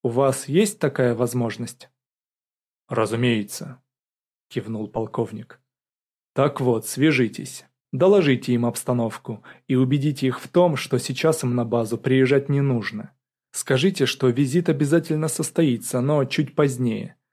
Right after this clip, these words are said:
когда им не будет угрожать опасность". "Попробую", сказал полковник Журбин. "Это первое",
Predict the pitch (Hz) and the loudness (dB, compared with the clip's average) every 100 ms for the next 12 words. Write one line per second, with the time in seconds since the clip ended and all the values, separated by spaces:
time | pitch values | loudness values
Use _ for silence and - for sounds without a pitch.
0 | _ - 127 117 123 123 120 127 156 143 | _ -6 -4 0 2 2 2 2 2 2
1 | 117 110 113 123 117 117 127 - 107 - | 0 -2 -2 0 0 -2 -4 -2 -2 -2
2 | - 131 - - _ _ _ _ _ _ | -8 -12 -14 -20 _ _ _ _ _ _
3 | _ _ 117 - 131 120 104 110 - _ | _ _ -2 2 2 2 0 -6 -12 _
4 | _ _ _ _ - - 135 113 110 - | _ _ _ _ -18 -10 -6 -2 -4 -4
5 | 110 - 104 110 110 107 113 107 110 110 | -8 -8 -10 -8 -8 -6 -8 -8 -10 -14
6 | - _ _ _ _ _ _ _ - 143 | -16 _ _ _ _ _ _ _ -2 0
7 | 156 156 131 117 113 104 | 2 2 2 2 -4 -6